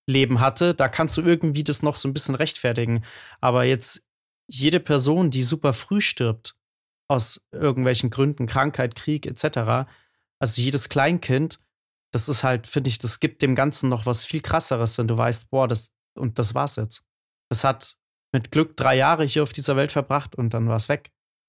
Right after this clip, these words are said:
Und da kommt jetzt nichts mehr, ne? Also das ist, glaub ich, auch immer so ein bisschen das, was einem so ein bisschen Trost gibt, in Anführungsstrichen. Diese Hoffnung, dass die Leute dann nicht komplett lost sind, sondern dass die noch irgendwie,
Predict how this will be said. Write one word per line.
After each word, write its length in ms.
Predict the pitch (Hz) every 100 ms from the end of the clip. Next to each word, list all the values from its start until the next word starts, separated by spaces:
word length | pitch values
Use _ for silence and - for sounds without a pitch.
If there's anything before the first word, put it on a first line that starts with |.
| -
Und 100 | 117
da 60 |
kommt 260 | 113 151 165
jetzt 180 | 113 -
nichts 260 | 110 -
mehr, 280 | 117 110 117 123
ne? 160 | 131 110 - -
Also 180 | 135 139
das 120 | 156
ist, 100 | 147
glaub 140 | 160
ich, 80 | 143
auch 140 | 156 156
immer 100 | 151
so 100 | 147
ein 60 |
bisschen 240 | 147 - 139
das, 180 | 156 147
was 180 | 139
einem 220 | - 143 143
so 100 | 135
ein 80 | 131
bisschen 400 | - - 123 -
Trost 500 | - 131 175 - -
gibt, 200 | 185 -
in 80 | 147
Anführungsstrichen. 920 | 147 160 156 147 - 165 170 175 _ _ _ _ - - -
Diese 200 | 123 127
Hoffnung, 320 | 143 - 131
dass 180 | 127 117
die 100 | 131
Leute 320 | 123 139 135
dann 180 | 123 123
nicht 180 | 127 -
komplett 400 | 127 113 131 -
lost 280 | 139 -
sind, 140 | - 123
sondern 440 | 123 120 117 110 - _ _
dass 180 | 127 117
die 140 | 135
noch 220 | 123 120 -
irgendwie, 540 | 127 123 113 120